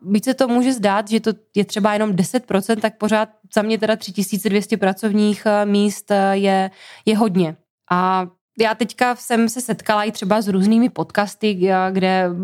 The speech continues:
o nás mluvili jako o nějakých, eh, uplakáncích a, a podobně, ale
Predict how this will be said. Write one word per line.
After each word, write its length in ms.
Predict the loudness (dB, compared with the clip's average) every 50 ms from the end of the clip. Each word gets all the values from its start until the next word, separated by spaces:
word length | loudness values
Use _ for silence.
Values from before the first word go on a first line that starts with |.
| -8 -10 -6
o 140 | -2 0 2
nás 260 | 2 0 0 -2 -2
mluvili 340 | -2 0 0 2 2 2 0
jako 240 | 0 0 -2 0
o 60 | 0 2
nějakých, 580 | 2 2 0 -2 -2 -4 -2 -2 -2 0 0
eh, 40 | 0 0 -2 -2
uplakáncích 1080 | -6 -6 -2 0 -2 0 0 -2 0 0 0 0 -2 -2 -2 0 2 2 2 0 0 0
a, 220 | 2 2 2 0
a 160 | 0 -2 -4
podobně, 500 | -2 0 0 2 2 2 2 0 0 -2 -2 -8 -16 -20 -20 -18 -18 -18 -8 _
ale 360 | -2 0 0 2 0 0 -2